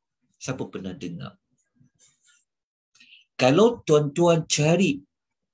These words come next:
enam ribu dua ratus tiga puluh enam ayat, memang takkan jumpa jawapan dia. Tuan-tuan hanya akan jumpa Nabi Allah Adam ditiup roh.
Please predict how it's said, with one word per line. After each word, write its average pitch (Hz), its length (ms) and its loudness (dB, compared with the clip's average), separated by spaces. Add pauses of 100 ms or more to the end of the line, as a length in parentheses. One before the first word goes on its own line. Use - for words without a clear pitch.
(600)
enam 170 480 2
ribu 160 560 -2
dua 160 440 -2
ratus 160 440 -10
tiga 143 400 -4
puluh 135 320 -2
enam 127 240 -6
ayat, 156 400 -4 (260)
memang 131 680 -6
takkan - 400 -8
jumpa 139 680 -2
jawapan 90 760 -4
dia. - 200 -16 (920)
Tuan-tuan 113 360 -2
hanya 110 320 -2
akan 107 220 -4
jumpa 101 480 -2 (500)
Nabi 107 300 -4
Allah 98 320 -4
Adam 107 420 -4
ditiup 113 400 -8
roh. 127 320 -4